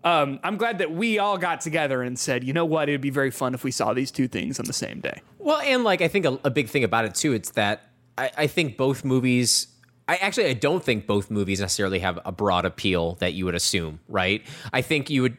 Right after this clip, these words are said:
Speaker 2: you would traditionally look at, like, the Barbie movie and the Oppenheimer movie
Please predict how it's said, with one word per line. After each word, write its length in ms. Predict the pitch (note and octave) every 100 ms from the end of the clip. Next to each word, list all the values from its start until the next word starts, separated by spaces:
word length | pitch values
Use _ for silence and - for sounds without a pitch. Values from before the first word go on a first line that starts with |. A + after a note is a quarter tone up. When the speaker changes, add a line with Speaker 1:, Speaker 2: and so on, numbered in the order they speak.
| -
Speaker 2:
you 180 | B2+
would 100 | B2+
traditionally 560 | B2+ B2+ A#2+ A2 C3 A#2
look 320 | G#2 G#2 - -
at, 300 | G#2 G2+ G2 -
like, 180 | G#2+ F#2
the 80 | G#2
Barbie 360 | G2+ G2 F#2+
movie 400 | G2+ G2+ F#2+ F#2+
and 80 | F#2
the 80 | F2+
Oppenheimer 420 | C3+ G#2 F2+ F2+
movie 500 | F2+ F#2 F2 F2+ F#2+